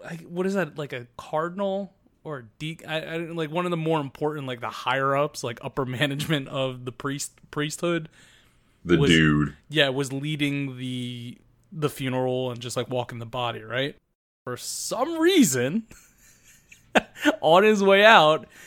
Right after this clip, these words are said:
Speaker 1: he did the ball thing. <laughs> The holy water blessing?
Speaker 2: The thing we were talking about last
Speaker 1: Yes.
Speaker 2: episode?
Speaker 1: <laughs> Yes.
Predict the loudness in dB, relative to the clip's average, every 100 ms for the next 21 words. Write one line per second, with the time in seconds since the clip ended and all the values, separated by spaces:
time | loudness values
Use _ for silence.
0 | -12 -4 0 4 6 6 2 -2 -10 _
1 | _ _ -4 2 10 12 10 8 -2 -2
2 | 0 -2 -6 -18 _ -20 _ _ _ _
3 | _ -16 -2 4 4 4 0 0 2 2
4 | 6 6 6 2 -2 -2 -2 -2 -4 -8
5 | _ -4 2 4 4 4 6 6 8 8
6 | 8 8 8 6 2 2 2 2 0 -2
7 | -2 -2 -4 -14